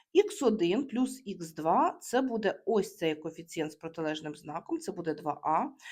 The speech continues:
І ікс один помножить на ікс два буде ось це а квадрат мінус а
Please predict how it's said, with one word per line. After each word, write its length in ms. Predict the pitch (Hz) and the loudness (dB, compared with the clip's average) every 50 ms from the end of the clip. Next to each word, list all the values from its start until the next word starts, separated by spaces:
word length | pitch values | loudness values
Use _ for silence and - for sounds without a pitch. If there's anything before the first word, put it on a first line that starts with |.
| - - - - _ | -16 -16 -18 -20 _
І 120 | - 240 254 | 0 2 2
ікс 240 | 269 262 - - 262 | 2 2 0 -2 -2
один 340 | - 220 247 220 208 214 | -2 0 2 2 0 2
помножить 600 | - 220 214 196 175 165 156 156 160 185 190 - - | 2 2 2 2 2 2 0 0 0 -2 -4 -2 0
на 140 | 262 269 269 | 0 2 2
ікс 180 | 294 302 302 | 0 -2 -4
два 320 | 269 277 330 403 415 415 - | 2 4 6 6 6 4 0
буде 460 | 190 190 214 - - 311 285 - - - _ | -6 -4 -4 -2 0 0 0 -2 -4 -2 _
ось 460 | 190 240 254 285 302 302 - - - | 0 4 4 4 2 2 -2 -8 -12
це 400 | - - 156 151 151 160 - - - _ - - - - - _ _ _ _ | -4 0 2 2 2 2 0 -4 -12 _ -20 -20 -20 -20 -20 _ _ _ _
а 280 | - 196 180 160 147 - - - _ | 6 8 8 8 6 4 0 -8 _
квадрат 680 | - 170 160 156 156 170 190 226 277 320 - - - | -2 0 0 2 2 4 6 6 6 6 4 0 0
мінус 500 | 196 208 180 165 156 151 156 - - - | 0 2 2 2 0 -2 -6 -8 -6 0
а 220 | - 233 277 349 | 4 4 4 4